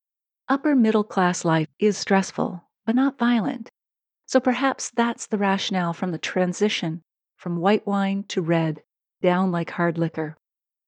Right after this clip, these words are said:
What strikes me, though, is that no one talks to them about having a problem with wine. It's just accepted that this is what successful, busy women do. That ritual glass of wine,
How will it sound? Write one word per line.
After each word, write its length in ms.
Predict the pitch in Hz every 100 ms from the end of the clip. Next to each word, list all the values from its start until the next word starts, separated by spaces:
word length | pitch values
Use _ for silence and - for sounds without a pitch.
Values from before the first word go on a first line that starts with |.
| _ _ _ _ _ _ _ -
What 140 | 262
strikes 440 | - - 370 440 -
me, 120 | 214
though, 240 | 175 165
is 160 | - 185
that 200 | 190 -
no 300 | 175 180 254
one 220 | 359 381
talks 360 | 254 277 - -
to 120 | 233
them 120 | 196
about 300 | 185 165 180
having 600 | - - 247 269 180 165 -
a 60 | 185
problem 520 | - 202 190 196 185
with 220 | 180 -
wine. 480 | 202 254 165 127 170 _ - - - _
It's 320 | - 208 - -
just 320 | - 214 240
accepted 580 | 226 - 247 - 170 180
that 200 | 170 -
this 200 | 208 214
is 220 | 190 180
what 200 | 170 170
successful, 840 | - - - - 202 220 - 240
busy 540 | 233 180 190 190 196 196
women 500 | 180 185 175 175 170
do. 460 | - 175 165 170 - _ _ - - _ _ -
That 180 | 180 -
ritual 540 | 185 180 233 - 262
glass 420 | 247 214 208 208 220
of 100 | 208
wine, 440 | 180 175 170 190